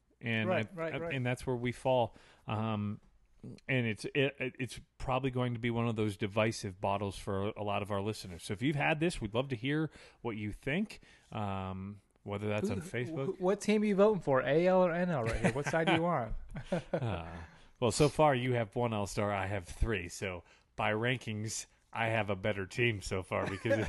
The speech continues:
Speaker 1: <laughs>
Speaker 2: <laughs>
Speaker 1: I, it's more stacked. No, uh, that's not how it goes. But, uh,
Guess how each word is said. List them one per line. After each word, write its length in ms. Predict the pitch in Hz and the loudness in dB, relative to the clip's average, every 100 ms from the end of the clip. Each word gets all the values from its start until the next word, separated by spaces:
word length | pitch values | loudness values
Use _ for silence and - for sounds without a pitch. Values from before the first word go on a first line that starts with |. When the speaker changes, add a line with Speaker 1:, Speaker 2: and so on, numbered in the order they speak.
| - | 0
Speaker 1:
<laughs> 200 | 147 - | -2 -2
Speaker 2:
<laughs> 120 | - | -6
Speaker 1:
I, 80 | 120 | -4
it's 180 | 113 - | -4 -4
more 220 | 113 104 | -4 -4
stacked. 500 | - - 98 85 - - | -4 -4 -4 -6 -18 -14
No, 240 | 98 85 85 | -10 -10 -10
uh, 360 | 104 92 90 85 | -8 -6 -6 -6
that's 220 | 87 98 | -6 -6
not 180 | - 90 | -4 -6
how 140 | 85 82 | -6 -8
it 100 | 80 | -10
goes. 220 | - 101 110 - | -14 -16 -18 -14
But, 200 | - 101 - - | -8 -8 -8 -10
uh, 180 | - | -8